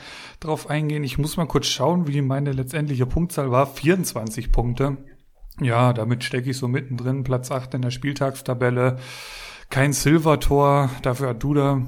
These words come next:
getroffen. Also ich bin, ja, eigentlich zufrieden. Knoche Minuspunkte geholt. Ich hab mir den Wolf, ein, weißt du, da höre ich auf meine eigenen Tipps nicht und hol mir den Marius Wolf ins Team, da holt er natürlich minus eins.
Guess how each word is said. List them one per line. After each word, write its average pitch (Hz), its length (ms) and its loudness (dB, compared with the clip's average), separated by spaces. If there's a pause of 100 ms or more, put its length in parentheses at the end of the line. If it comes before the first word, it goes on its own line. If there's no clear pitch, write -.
getroffen. 135 800 -2 (200)
Also 120 240 0
ich - 180 -6
bin, 127 520 0 (100)
ja, 104 400 -6 (640)
eigentlich 113 400 -4
zufrieden. 120 480 -6
Knoche 127 320 0
Minuspunkte 123 640 0
geholt. 120 340 0
Ich 127 120 -6
hab 120 160 -2
mir 120 40 0
den 117 200 -2
Wolf, 127 460 2 (300)
ein, 160 440 -10
weißt 127 200 -2
du, 127 40 -4
da 127 100 2
höre 131 140 6
ich 139 100 2
auf 135 140 0
meine 139 260 2
eigenen 151 320 2
Tipps - 300 2
nicht 135 160 0
und 131 80 4
hol 131 100 6
mir 147 140 2
den 131 100 0
Marius 131 380 2
Wolf 139 200 2
ins 131 220 -4
Team, 135 220 -2
da 127 60 0
holt 127 200 2
er 139 80 2
natürlich 127 460 -2
minus 131 320 2
eins. 127 360 2